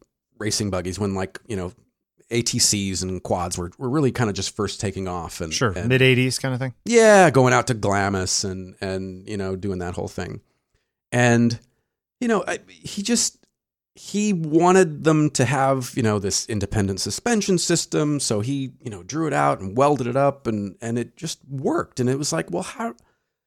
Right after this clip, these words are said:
Speaker 1: how do you know how to do that?" He's like, "I don't know. It just, it just makes sense."
Speaker 2: Yeah, but
Speaker 1: You know,
Speaker 2: you're
Speaker 1: it just
Speaker 2: also, you're also putting aside the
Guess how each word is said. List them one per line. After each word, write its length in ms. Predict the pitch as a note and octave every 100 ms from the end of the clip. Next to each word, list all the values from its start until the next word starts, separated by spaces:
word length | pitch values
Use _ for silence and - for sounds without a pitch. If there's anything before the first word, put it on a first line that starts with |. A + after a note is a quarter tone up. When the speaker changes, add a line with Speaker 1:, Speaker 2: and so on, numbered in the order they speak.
| _ _
Speaker 1:
how 140 | - C#4
do 80 |
you 200 | D4 C4+
know 240 | C4+ G#3+ A3+
how 120 | G3+
to 80 | G#3+
do 280 | G3 A#3+ D#4
that?" 320 | - - - -
He's 140 | A#2
like, 160 | C#3+ -
"I 80 |
don't 120 | E4+ -
know. 180 | G2
It 80 | F#3
just, 240 | G3 F#3+ - _ _ _
it 100 | B2+
just 180 | D3+ F#3
makes 220 | F3+ F3+ -
sense." 500 | F4 F4 - - - _ _ _ _ _ _ _
Speaker 2:
Yeah, 140 | C#4 E3+
but 100 | A#3+
Speaker 1:
You 40 |
know, 40 | A3+
Speaker 2:
you're 60 |
Speaker 1:
it 40 | A3+
just 180 | G#3+ G#3+
Speaker 2:
also, 120 | G3
you're 220 | F#3+ F#3+
also 300 | G3 G3 D#3+
putting 300 | C3 E3+ D#3
aside 540 | C3 - C3+ C3 B2+ A2
the 420 | B2+ A#2 A2+